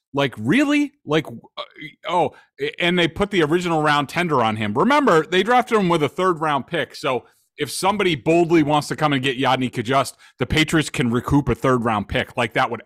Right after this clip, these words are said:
ever freaking happen. I mean, that's the lowest level you can really go with him without setting him free. But it's just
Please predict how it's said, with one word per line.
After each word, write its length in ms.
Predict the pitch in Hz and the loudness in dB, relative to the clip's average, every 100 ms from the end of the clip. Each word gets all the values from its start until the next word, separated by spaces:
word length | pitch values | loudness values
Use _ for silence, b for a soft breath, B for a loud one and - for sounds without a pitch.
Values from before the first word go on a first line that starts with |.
| - | -4
ever 440 | 147 151 156 - b b - | 0 0 -2 -4 b b -4
freaking 260 | 147 139 127 | -2 -2 -2
happen. 420 | 123 117 78 76 b b b | 0 -2 -6 -14 b b b
I 60 | |
mean, 240 | 147 135 113 _ _ _ _ _ - | -2 0 -4 _ _ _ _ _ -6
that's 260 | 185 185 - | -2 -2 0
the 80 | |
lowest 340 | 170 160 160 139 | 2 4 4 2
level 400 | 143 139 131 127 | 2 2 2 0
you 160 | 120 | -2
can 140 | 123 120 | -2 0
really 180 | 120 113 | 0 0
go 220 | 117 117 | 0 0
with 180 | 151 147 | 2 2
him 200 | 151 156 | 0 0
without 280 | 127 120 | 0 0
setting 240 | - 131 117 | 0 -2 0
him 100 | 101 | -2
free. 440 | - 147 160 185 B B - | -2 0 2 0 B B -2
But 260 | 131 113 - | 0 0 -4
it's 200 | 139 131 | -6 -4
just 280 | 151 135 | -4 -4